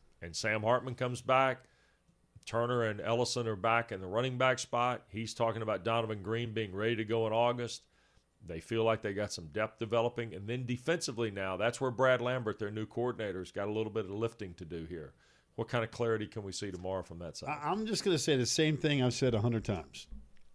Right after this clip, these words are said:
Speaker 2: In my opinion,
Speaker 1: Yeah.
Speaker 2: in the middle of April, the A C C's Atlantic Division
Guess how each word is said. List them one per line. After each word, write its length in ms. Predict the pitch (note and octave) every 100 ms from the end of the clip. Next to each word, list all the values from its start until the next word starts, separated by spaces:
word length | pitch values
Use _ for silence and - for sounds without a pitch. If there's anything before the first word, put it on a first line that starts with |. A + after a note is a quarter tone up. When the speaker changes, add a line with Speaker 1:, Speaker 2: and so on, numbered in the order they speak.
| - -
Speaker 2:
In 180 | A#2+ G#2
my 300 | G#2 C#3 F#3
opinion, 500 | G3 F3+ D3 A#2+ D#2 - -
Speaker 1:
Yeah. 220 | F2+ E2+ F2 -
Speaker 2:
in 100 | G#2
the 80 |
middle 260 | G#2 C#3+ E3+
of 100 | D#3 -
April, 440 | C3+ B2 - - - - _ _ - _ -
the 160 | G#2 -
A 180 | C#3+
C 220 | D3 G3 E3
C's 460 | - C#3 B2+ A#2
Atlantic 800 | A2 G#2+ - G#2+ B2+ B2+ D#3+ D3+
Division 760 | F3+ D3+ B2 G2 F2+ F2+ F#2